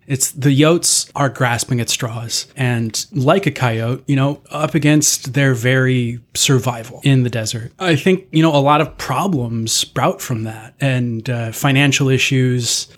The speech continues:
As she pointed out, there are lawyers just combing the coyotes, interviewing people because there's, there's financial smoke and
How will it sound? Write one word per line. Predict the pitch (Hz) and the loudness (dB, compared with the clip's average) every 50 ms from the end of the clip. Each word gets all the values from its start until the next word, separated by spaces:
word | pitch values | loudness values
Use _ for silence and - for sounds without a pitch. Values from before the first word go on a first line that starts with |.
| - | -2
As | 151 143 | 0 0
she | 123 - 147 131 | 2 2 0 0
pointed | - - 139 139 139 135 | 0 2 2 2 4 4
out, | 127 127 131 131 127 131 - - | 2 2 2 2 0 0 -4 -8
there | - 127 113 110 135 139 139 143 | -10 -8 -2 0 2 4 4 4
are | 139 139 139 135 | 4 4 4 2
lawyers | 127 120 113 120 127 131 139 139 147 151 165 175 180 - - - - - | 2 0 0 0 2 2 2 4 2 2 0 0 -2 -2 -2 -4 -6 -8
just | - 120 104 135 123 - - - - - _ - | -6 -4 -2 0 0 0 0 -2 -4 -8 _ -10
combing | - - - 139 147 147 156 151 151 | -8 -2 2 4 4 6 6 6 4
the | 139 147 | 4 2
coyotes, | 143 - - 135 120 123 131 139 160 175 170 - - - - - _ | -2 -4 -6 -4 -2 0 0 0 0 0 -2 -2 -4 -4 -4 -8 _
interviewing | - 131 131 131 135 139 143 156 165 170 170 165 | -4 -2 0 0 2 2 4 4 4 4 2 2
people | 160 - 180 170 - 196 196 190 190 185 _ - - 143 120 | 0 0 -2 0 0 0 0 0 -2 -6 _ -10 -10 -8 -2
because | - 151 147 151 - 151 127 120 | 0 0 0 2 2 0 2 2
there's, | 127 135 139 135 131 120 - - - - - - _ | 2 2 2 2 2 2 0 0 -2 -2 -4 -8 _
there's | - 143 131 151 147 135 - | -10 -6 -2 0 0 0 0
financial | - - - 147 135 131 135 127 120 113 - - 120 110 | -2 0 2 2 4 4 4 2 2 0 -2 -4 -4 -2
smoke | - - - 127 117 110 - - | -2 -2 -2 -2 -4 -6 -6 -4
and | 131 123 120 117 110 - 139 147 | -4 -2 -2 -4 -6 -8 -10 -8